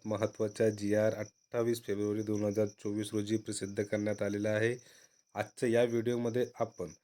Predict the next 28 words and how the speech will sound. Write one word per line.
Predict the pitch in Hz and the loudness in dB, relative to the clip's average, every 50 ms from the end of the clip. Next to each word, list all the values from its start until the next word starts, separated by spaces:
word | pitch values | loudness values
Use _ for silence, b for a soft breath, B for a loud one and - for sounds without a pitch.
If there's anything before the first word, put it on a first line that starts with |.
| _ _ _ _ _ - | _ _ _ _ _ -8
अठ्ठावीस | - 104 - _ - 123 127 135 135 135 - | -8 -8 -8 _ 2 4 6 6 4 4 0
फेब्रुवारी | - 117 113 120 120 117 120 120 120 123 | -2 -2 0 0 2 2 2 2 2 0
दोन | 113 113 113 110 | 2 2 2 2
हजार | 107 104 110 110 | 4 4 4 2
चोवीस | 107 - - 110 107 113 117 113 - | 2 0 -4 -2 0 0 0 0 2
रोजी | 120 117 110 113 120 | 0 0 2 2 2
प्रसिद्ध | 117 117 - - 113 110 - 123 123 120 135 | 0 0 -2 -4 -4 -2 -4 -4 -2 0 0
करण्यात | 117 - 117 110 110 110 110 - | 2 4 4 4 4 2 2 2
आलेल्या | 107 104 104 104 104 107 107 101 - _ _ _ _ _ - | 2 2 2 4 2 2 0 0 -4 _ _ _ _ _ -4
त्या | - 127 127 | 0 0 0
महत्त्वाच्या | 123 113 107 110 104 - 120 113 107 - 120 113 110 | 0 0 -2 -2 -2 0 0 0 2 4 4 4 4
जीआरमधील | 107 - 104 104 107 104 104 107 104 101 104 110 113 - b b b b b b b b b b b | 2 2 0 2 4 4 2 2 0 0 0 -2 -2 -2 b b b b b b b b b b b
महत्त्वाची | 107 110 110 104 120 120 - - 123 113 - - 127 127 127 127 _ - | -2 -2 0 0 -2 -2 2 2 2 2 2 0 -2 -2 -2 -4 _ -2
पॉइंट्स | 107 107 110 107 - - _ - | 0 0 0 0 -2 -8 _ -8
जाणून | - 95 95 98 101 110 | -6 -4 -2 -2 -2 0
घेणार | 110 113 110 98 90 87 | 2 4 4 4 2 2
आहे. | 87 80 - - 82 _ _ b b b b b b b _ - | 0 -2 -4 -8 -18 _ _ b b b b b b b _ 0
त्यापूर्वी | 110 110 107 107 - 117 113 110 120 123 127 | 2 2 2 2 0 -2 0 0 0 0 -2
तुम्ही | 127 - - 104 110 113 117 113 - | -2 -4 -4 -2 -2 -2 -2 -2 -2
आपल्या | 104 101 - - 107 | -4 -4 -2 -4 -6
चॅनलवरती | 101 - 107 104 110 107 107 110 104 - - 117 117 117 120 | -2 0 0 0 0 0 0 0 -2 -2 -4 -2 0 0 0
पहिल्यांदा | 117 - - 104 98 95 101 101 104 104 110 110 | -2 -2 -2 -2 0 2 2 0 0 2 2 2
आले | 110 110 | 2 2
असेल | 113 110 - - 120 120 120 117 117 117 | 0 0 0 0 0 0 0 0 -2 -4
तर | 123 | -6
चॅनलला | 113 - - 101 101 104 101 104 110 107 | -2 2 2 2 2 2 0 2 2 0
सबस्क्राईब | 104 - 110 101 - - - - - 113 113 113 - - | 0 0 -2 -4 -4 -6 -10 -2 0 0 0 0 -2 -4
करा | - 113 113 117 | 0 0 2 0